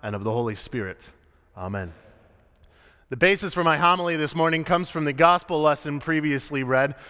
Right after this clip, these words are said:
specifically Jesus' response to the Sadducees' question, "Whose wife will she be?"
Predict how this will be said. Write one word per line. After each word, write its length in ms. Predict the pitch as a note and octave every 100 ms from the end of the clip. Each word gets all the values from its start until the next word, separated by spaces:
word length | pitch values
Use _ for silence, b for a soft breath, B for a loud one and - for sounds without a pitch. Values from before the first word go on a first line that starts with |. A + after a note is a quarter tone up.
| B B
specifically 760 | - G3 A#3 A3 A3 F#3+ F#3+
Jesus' 480 | D#3+ G3+ G#3 G3 -
response 720 | F3+ E3 - G#3 G#3+ F#3 -
to 120 | -
the 120 | E3 D3+
Sadducees' 680 | G3 F#3 F3 E3 F3 D3
question, 640 | - D#3 C3+ - F3+ F#3+ - B B B
"Whose 340 | - A3+ B3+ G#3
wife 340 | A#3+ C4 -
will 140 | F3+ C#3
she 220 | - B2+
be?" 300 | A2 F#2+